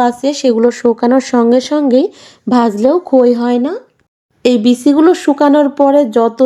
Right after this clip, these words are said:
দিন ঘরে রাখবো, যত বেশি ঘরে রাখবো, তত পরেই এই তো খইগুলো ভালো ফুটবে। আর সেই জন্যই আমার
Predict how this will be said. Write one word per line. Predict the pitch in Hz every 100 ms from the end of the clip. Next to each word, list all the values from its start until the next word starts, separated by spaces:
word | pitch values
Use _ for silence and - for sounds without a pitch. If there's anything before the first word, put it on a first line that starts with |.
| 214
দিন | 262 311
ঘরে | 233 240 233
রাখবো, | 233 220 214 262
যত | 233 233 247 214
বেশি | 226 220 254
ঘরে | 240 240
রাখবো, | 240 233 208 262 349 _ - _ _
তত | 262 254 277 247
পরেই | 277 262 269 330 302
এই | 226
তো | 254 247
খইগুলো | 247 240 214 247 262
ভালো | 214 220 226
ফুটবে। | 226 - 240 208 285 480 _ _ _ _ _ _ _ -
আর | 196
সেই | 220 - 247 240
জন্যই | 233 254 294 370
আমার | 294 262